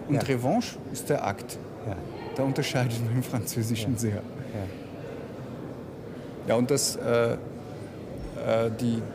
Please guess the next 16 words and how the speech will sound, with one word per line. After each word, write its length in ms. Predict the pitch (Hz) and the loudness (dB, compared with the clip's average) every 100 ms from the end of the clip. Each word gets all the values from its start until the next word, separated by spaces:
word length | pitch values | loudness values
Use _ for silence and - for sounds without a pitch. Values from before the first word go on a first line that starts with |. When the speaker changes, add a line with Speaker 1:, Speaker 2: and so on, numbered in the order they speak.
| 117 | 0
Speaker 1:
die, 200 | 113 113 | 2 2
äh, 720 | 110 - 104 104 104 95 117 | 0 0 0 2 2 0 4
Missverständnisse 1200 | 175 - 160 - 143 139 139 143 123 131 120 117 - - - - | 4 6 2 4 4 4 4 4 6 6 6 4 0 -6 -4 0
waren 220 | 120 131 | 4 6
irgendwie 340 | 135 131 127 127 | 6 6 4 4
sehr, 460 | 120 127 120 120 117 | 4 6 8 8 4
sehr 200 | 117 127 | 4 6
interessant, 420 | 127 127 117 147 160 | 6 4 4 4 4
weil 80 | |
es 100 | 143 | 4
ging 160 | - 147 | 4 6
auch 200 | 139 139 | 6 6
um, 240 | 139 135 | 6 6
äh, 40 | 127 120 117 117 113 - 120 | 6 8 8 8 4 0 0
Guerre 220 | 131 135 | 2 2
publique. 580 | 135 147 143 214 - - | 2 2 4 4 2 -6